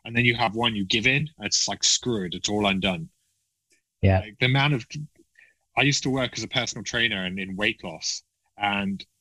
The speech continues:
Speaker 1: the, every single person's the same with that.
Speaker 2: Yeah.
Speaker 1: And that's why I'm all about flipping it on its head. It's the same with the work-life balance and harmonization. Rather than trying to be perfect, it's about figuring out, "Okay, what do you really want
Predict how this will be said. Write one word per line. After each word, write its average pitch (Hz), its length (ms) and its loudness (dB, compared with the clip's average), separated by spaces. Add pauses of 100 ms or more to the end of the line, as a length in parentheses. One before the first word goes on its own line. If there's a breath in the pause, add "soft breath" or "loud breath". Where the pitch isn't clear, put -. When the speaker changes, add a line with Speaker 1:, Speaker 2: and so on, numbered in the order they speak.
(680)
Speaker 1:
the, 110 320 -4 (240)
every 123 180 -2
single 107 240 -2
person's 101 460 -4
the 87 60 -8
same 95 260 0
with 87 100 -8
that. 82 300 -6 (320 soft breath)
Speaker 2:
Yeah. 98 160 6
Speaker 1:
And 92 100 2
that's 120 260 0
why 117 300 2 (100)
I'm 113 260 -4 (100)
all 120 160 -8
about 104 200 -2
flipping - 360 -2
it 98 60 -4
on 98 140 -4
its 98 140 -2
head. 113 240 -2
It's - 160 -6
the 113 60 -4
same 135 240 2
with 131 100 -6
the 107 80 -6
work-life 104 560 0
balance 113 520 0 (360 soft breath)
and 101 400 -4
harmonization. 101 840 2
Rather 120 240 2
than 117 100 -4
trying 113 220 -2
to 107 60 -2
be 98 120 2
perfect, 110 560 0
it's - 140 -8
about 104 220 2 (460 loud breath)
figuring 123 300 2
out, 104 160 0
"Okay, 104 380 -2 (340)
what 123 240 -4
do 147 100 2
you 117 80 2
really 104 240 0
want 95 400 -2